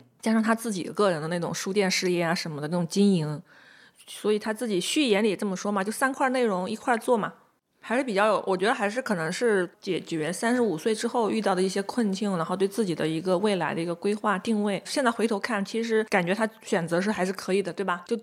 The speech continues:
整体选择还是不错的嘛，你增加你的曝光量了，你也慢慢要适应镜头，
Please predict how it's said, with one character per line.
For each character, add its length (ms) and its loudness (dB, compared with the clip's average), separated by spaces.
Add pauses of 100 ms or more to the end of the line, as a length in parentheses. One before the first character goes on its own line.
整 160 6
体 80 0
选 220 0
择 60 6
还 100 2
是 80 0
不 140 -2
错 180 2
的 80 2
嘛， 220 -2
你 100 -4
增 140 2
加 100 4
你 80 0
的 80 4
曝 160 6
光 240 0
量 220 2
了， 200 0
你 140 0
也 320 2
慢 180 2
慢 80 0
要 80 4
适 220 0
应 140 -2
镜 180 -2
头， 320 -6